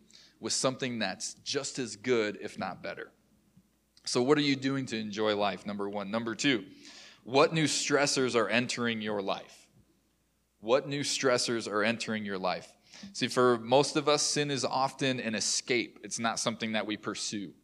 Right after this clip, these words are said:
right? We're escaping something and we're going after this sinful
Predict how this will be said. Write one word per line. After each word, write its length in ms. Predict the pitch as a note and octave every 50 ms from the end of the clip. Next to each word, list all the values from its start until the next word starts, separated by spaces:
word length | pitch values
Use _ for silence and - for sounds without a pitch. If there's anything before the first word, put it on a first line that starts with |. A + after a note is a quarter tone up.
| _ _ _ _ _ _ _ _ _ _ _ _ _ _ _ _ _ _ _ _ _
right? 200 | - A2 B2 C3
We're 200 | A2+ A#2 A#2+ A#2+
escaping 840 | A2 A2+ A2+ - - - - - - B2+ C#3 C#3+ C#3+ - D3 C3+ A#2+
something 640 | - - C3 B2 A#2+ A#2 - - G#2+ G#2 G2+ G2+ F#2+ - _ _ _ _ _ _ _ -
and 160 | - G#2 G#2
we're 140 | G2 G2 G2
going 500 | G2 G2+ G#2 C3 B2 A#2+ A2+ A2 G#2 G#2
after 520 | - G2+ A2+ A2 A2+ A2 - - G#2+ G#2+
this 240 | G2+ G#2 G#2 G2+ -
sinful 580 | - - A#2 A2 G#2+ - - G#2 G2+ G2+ G2